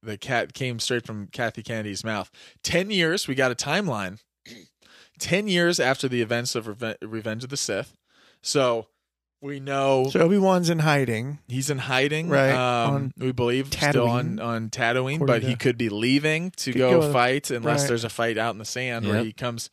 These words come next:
Speaker 1: Um, I mean, I don't think that
Speaker 2: Okay.
Speaker 1: Vader goes there, or else
Speaker 3: Wait,
Speaker 1: he
Speaker 3: the
Speaker 1: would know that
Speaker 3: timeline
Speaker 1: that's where
Speaker 3: is
Speaker 1: Luke
Speaker 3: what?
Speaker 1: is.
Speaker 3: Ten years?
Speaker 2: So how, yeah.
Speaker 1: Ten years.
Speaker 3: So that's five years from Mando right now.
Speaker 1: Five years from Mando, where Mando currently. No, no, sorry.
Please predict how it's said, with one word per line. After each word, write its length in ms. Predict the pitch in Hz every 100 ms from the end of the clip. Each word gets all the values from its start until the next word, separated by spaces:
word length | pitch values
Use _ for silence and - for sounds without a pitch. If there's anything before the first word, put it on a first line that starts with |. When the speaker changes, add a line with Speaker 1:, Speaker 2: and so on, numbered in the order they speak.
| _ _ - _ -
Speaker 1:
Um, 400 | 113 107 101 101 - -
I 60 | 123
mean, 140 | 117
I 80 | 110
don't 180 | 113 107
think 220 | 123 117
that 140 | 104 - _
Speaker 2:
Okay. 120 | - 208
Speaker 1:
Vader 200 | 131 127
goes 320 | 117 156 170
there, 200 | 135 135
or 40 | 135
else 100 | 170
Speaker 3:
Wait, 60 | 151
Speaker 1:
he 60 |
Speaker 3:
the 40 | 139
Speaker 1:
would 80 | 135
know 60 |
that 140 | 139 -
Speaker 3:
timeline 40 |
Speaker 1:
that's 200 | - -
where 80 | 151
Speaker 3:
is 60 |
Speaker 1:
Luke 100 | 123
Speaker 3:
what? 140 | 139 175
Speaker 1:
is. 140 | 95
Speaker 3:
Ten 180 | 156 156
years? 140 | 160 180
Speaker 2:
So 80 | 208
how, 120 | 240
yeah. 300 | 202 185 170 139
Speaker 1:
Ten 160 | 190
years. 140 | 202 160
Speaker 3:
So 80 | 156
that's 240 | 185 -
five 340 | - 147 160
years 240 | 151 135 127
from 240 | - 110
Mando 400 | 104 127 120 90
right 200 | 87 101
now. 260 | 104 101 - - _
Speaker 1:
Five 320 | - 127 135
years 260 | 135 127 -
from 200 | 123 113
Mando, 380 | 117 113 107 104
where 120 | 107
Mando 340 | 107 107 101
currently. 400 | - 107 101 - _ -
No, 240 | 143 151
no, 240 | 143 117 85
sorry. 340 | - 131 101